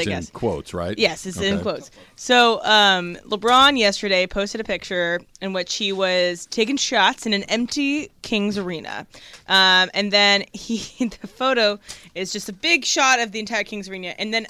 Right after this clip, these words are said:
Speaker 2: up in the corner where there's, where it would be Kings is what it should say.
Speaker 1: The team name.
Speaker 2: Yes, the team name. He scribbled out the S in King to say King. And then, you know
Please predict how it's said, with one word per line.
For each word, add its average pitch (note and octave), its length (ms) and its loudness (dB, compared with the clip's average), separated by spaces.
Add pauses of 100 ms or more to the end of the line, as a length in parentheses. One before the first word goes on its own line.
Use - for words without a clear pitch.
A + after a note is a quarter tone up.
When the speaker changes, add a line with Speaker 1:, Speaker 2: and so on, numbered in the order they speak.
(120)
Speaker 2:
up B3+ 180 -2
in D#4 80 -4
the C#4+ 80 -4
corner B3 380 -4
where G#3 100 -2
there's, G3+ 340 -2 (300)
where B3+ 220 0
it A3+ 100 -4
would E4+ 260 -2
be C4+ 200 -4 (320)
Kings - 760 -4 (100)
is F#3+ 120 -6
what G#3 140 0
it - 100 -12
should - 160 -8
say. D3+ 220 -4
Speaker 1:
The A#2+ 80 2
team A#2 300 -2
name. C#2+ 320 -10
Speaker 2:
Yes, - 240 -2
the G3+ 100 -12
team A3 260 -2
name. E3+ 300 -10 (340)
He C#4 540 2
scribbled E4+ 580 0
out C#4 420 6
the A#3 260 -4
S F#3 440 2 (120)
in A#3 180 -2
King B3+ 520 0 (280)
to B3+ 160 -2
say G#3+ 400 2 (540)
King. F3 400 -6 (800)
And G3 140 -2
then, F3+ 420 -2
you E3 80 -16
know D3+ 180 -12